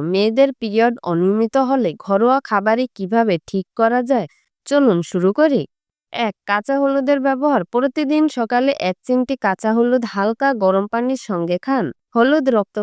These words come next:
পরিষ্কার করে এবং হরমোন ব্যালেন্স করতে সাহায্য করে। দুই, তিলবীজ ও গুড়। তিলবীজ ও অল্প পরিমাণ গুড় একসাথে খেলে জরায়ুর রক্ত চলাচল স্বাভাবিক হয় এবং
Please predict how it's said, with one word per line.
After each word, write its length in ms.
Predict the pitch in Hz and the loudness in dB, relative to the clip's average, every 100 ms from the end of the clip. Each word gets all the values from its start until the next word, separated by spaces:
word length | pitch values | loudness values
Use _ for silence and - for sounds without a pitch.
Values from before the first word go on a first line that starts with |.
| 208 | -4
পরিষ্কার 400 | 254 - - 285 | -6 -4 -4 -2
করে 300 | 294 269 175 - 220 | 0 0 0 -2 -2
এবং 200 | 214 151 - _ - | 0 -2 -4 _ -2
হরমোন 400 | 202 226 277 294 | 0 2 2 2
ব্যালেন্স 360 | 226 226 247 269 | 2 2 2 -2
করতে 300 | - 220 226 269 | -2 -4 -2 -4
সাহায্য 420 | 240 196 180 180 247 | -2 -2 -2 -4 -4
করে। 240 | 330 262 202 202 | -2 -2 -2 0
দুই, 180 | 262 180 - | 2 2 0
তিলবীজ 500 | 208 208 226 254 285 285 | -2 0 0 2 2 2
ও 20 | 285 254 | 0 0
গুড়। 200 | 294 160 269 | -2 0 0
তিলবীজ 440 | 285 277 302 320 294 | 2 2 2 0 -2
ও 120 | - 208 - | 0 0 2
অল্প 180 | 165 185 214 220 | 0 -2 -6 -4
পরিমাণ 360 | 240 254 277 277 220 | -2 0 2 0 0
গুড় 240 | 262 202 - 147 202 | 0 0 -2 -6 -6
একসাথে 440 | - - 269 277 277 | -6 -4 -2 0 -2
খেলে 300 | 240 226 240 269 | 0 0 2 0
জরায়ুর 500 | 240 180 185 196 208 | 2 0 2 0 0
রক্ত 240 | 214 196 - 233 | -2 -4 -6 -4
চলাচল 420 | 254 254 240 269 | -2 -2 -2 -4
স্বাভাবিক 540 | 262 196 170 190 226 220 | -4 -4 -2 -2 -4 -2
হয় 200 | 294 175 156 _ | -2 -2 -6 _
এবং 260 | - 240 | -2 2